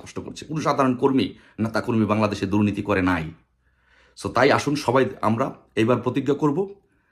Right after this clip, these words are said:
শেখ হাসিনার নেতৃত্বে বাংলাদেশ চলবে, but কোনো দুর্নীতিবাজের বাংলাদেশে ঠাঁই হবে না। একটা একটা করে আমরা, আমরা কর্মীরা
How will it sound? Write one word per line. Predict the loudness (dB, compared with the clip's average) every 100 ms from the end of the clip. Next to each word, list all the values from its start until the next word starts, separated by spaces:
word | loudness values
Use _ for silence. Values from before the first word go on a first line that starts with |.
| _ _
শেখ | -14 2 2
হাসিনার | 2 2 4 6
নেতৃত্বে | 4 2 0
বাংলাদেশ | 2 4 2 0 -2
চলবে, | -4 -2 -6 -10 -20 -6
but | 0 0
কোনো | 4 4
দুর্নীতিবাজের | 4 8 10 8 6 4 4 2
বাংলাদেশে | 2 2 4 2 -2 -4
ঠাঁই | 0 2
হবে | 0 -4
না। | -8 -12 -20 _ _ _ _ _ _
একটা | -4 -4 -12 0 2
একটা | 2 0
করে | 2 4
আমরা, | 6 6 6
আমরা | 6 4
কর্মীরা | 4 6 8 8 6